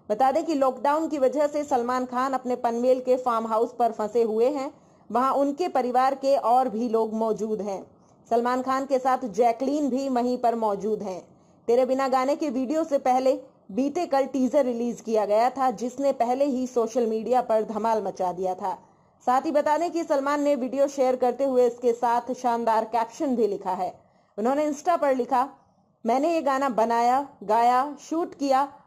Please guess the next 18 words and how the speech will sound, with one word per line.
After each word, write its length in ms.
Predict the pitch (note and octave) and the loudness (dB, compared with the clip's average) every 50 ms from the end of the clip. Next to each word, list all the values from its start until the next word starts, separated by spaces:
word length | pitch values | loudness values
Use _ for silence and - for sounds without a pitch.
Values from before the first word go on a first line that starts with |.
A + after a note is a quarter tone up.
| _ - | _ 0
और 140 | C4 C#4+ C4+ | 0 0 0
पोस्ट 400 | C4 - C4+ C4 B3 B3+ - - | 0 0 0 0 0 -2 -8 -16
किया। 340 | - F#3+ G#3 F#3+ - E3 - - - _ _ _ _ _ - | -10 -6 -4 -2 -2 -4 -6 -12 -20 _ _ _ _ _ -2
अब 260 | F#3 G#3+ A3+ A#3 - - | -2 0 0 -2 -2 0
आप 200 | - C#4+ D#4+ E4 | 0 0 0 -2
भी 240 | C4+ B3 C#4+ C#4+ C#4+ | -2 0 0 2 2
ये 80 | C#4+ | 2
गाना 340 | C4 A#3+ C4 B3 A#3+ B3 A#3+ | 2 2 0 0 0 -2 -2
सुनो, 520 | B3 - A#3 A3+ A#3 B3 C4+ D#4 - - _ _ - | -4 -2 -2 -2 0 0 -2 -4 -6 -12 _ _ -6
गाओ 380 | F#3 G#3+ A#3 A3+ A#3 C4 D4 D4+ - - - - | 0 2 2 4 4 4 2 0 -4 -10 -4 0
और 100 | A#3+ B3 | 0 2
आपके 360 | B3 B3 B3+ B3+ - D#4 D4+ | 2 0 -2 -4 -6 -6 -6
स्वैग 340 | D4 - C4+ C4 C4+ C#4 A#3+ | -4 0 0 2 2 2 0
में 220 | C4 C4 C4+ C#4 | -2 0 0 -2
शूट 340 | C#4 - - C4+ C#4 C4+ - | -2 -4 -4 -6 -6 -4 -2
करो, 280 | - A#3+ A#3 A#3 A#3+ A#3 | 0 0 2 2 2 0
घर 220 | - A3 G#3 G#3 | 0 -2 -2 -2
पर 220 | G#3 - G3+ F#3+ | 0 0 -2 -2